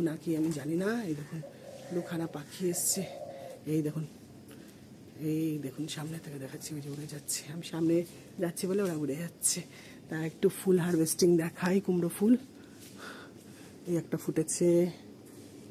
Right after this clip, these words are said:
এই একটা, এটা হারভেস্ট করে নিলাম। কি সুন্দর কালার দেখুন, আর কি সুন্দর ফুলগুলো। এইখানে অনেকগুলো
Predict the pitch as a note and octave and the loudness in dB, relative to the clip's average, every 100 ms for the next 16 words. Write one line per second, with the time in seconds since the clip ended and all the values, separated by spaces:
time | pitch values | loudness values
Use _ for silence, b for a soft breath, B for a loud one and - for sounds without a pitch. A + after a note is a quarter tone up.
0 | - - - - - - - - - - | -16 -16 -16 -16 -16 -16 -16 -16 -16 -18
1 | B B B B B - - - - E3+ | B B B B B -16 -16 -16 0 4
2 | D#3 D3+ - - D#3 D#3 D#3+ D#3 B B | 4 2 -2 2 4 4 0 -2 B B
3 | B - - B B B - - - E3 | B -18 -16 B B B -16 -8 -4 -2
4 | D3+ D#3 D#3+ - - - E3 E3 E3 E3 | 0 2 0 -2 -6 6 8 10 8 6
5 | D#3+ E3+ F3 B B B B B B B | 4 2 2 B B B B B B B
6 | - - A#3+ - D3 C3+ D#3+ A#3+ - - | -16 0 4 4 2 2 6 4 4 0
7 | - E3 G3+ A#3+ D3+ D#3 - D#3 D#3+ F3 | 0 2 6 6 6 0 0 -2 0 -2
8 | - - - - C#3 C3+ F3 G#3+ - D3+ | -2 -2 -2 -4 -2 6 10 10 6 0
9 | D#3+ E3 B B B B - F3 - F#3 | 0 -2 B B B B 2 2 8 8
10 | E3+ D#3 F#3+ G3 G3+ | 10 10 10 12 10